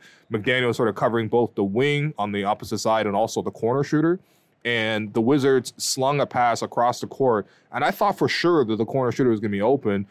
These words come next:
but McDaniels just, like, slides over a little bit and then uses his gigantic wingspan, and it kinda tips out the pass. That's not anywhere in this box score. I don't even know if the Wizards scored right after that,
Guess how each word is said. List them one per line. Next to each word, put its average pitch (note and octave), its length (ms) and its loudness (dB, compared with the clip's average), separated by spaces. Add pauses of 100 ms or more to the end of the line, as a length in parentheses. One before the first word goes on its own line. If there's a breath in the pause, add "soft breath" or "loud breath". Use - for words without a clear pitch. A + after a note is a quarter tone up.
(200 soft breath)
but C#3 80 0
McDaniels C#3 460 0
just, C#3 180 0
like, A2+ 240 0
slides C3+ 560 -2
over C#3 300 2
a A2+ 60 2
little A2+ 220 2
bit G#2 240 -2
and A2 100 -6
then G#2+ 100 -4
uses A#2 340 0
his G2 160 -8
gigantic A2 560 -4
wingspan, G#2 540 -4
and G2+ 80 -4
it G2+ 80 -6
kinda A#2 180 -2
tips - 240 -4
out A#2 140 0
the G2+ 80 -4
pass. A#2+ 400 -2 (240 soft breath)
That's - 140 -2
not G#3 140 2
anywhere D#3+ 300 2
in C#3 60 0
this B2 120 0
box A#2 260 2
score. E3+ 360 0
I B2 60 -2
don't E3+ 100 0
even D3+ 160 0
know C3+ 200 0
if A#2 60 -2
the A#2 60 0
Wizards A#2+ 300 0
scored B2 300 0
right G#2 140 2
after G#2 240 0
that, E3 220 -2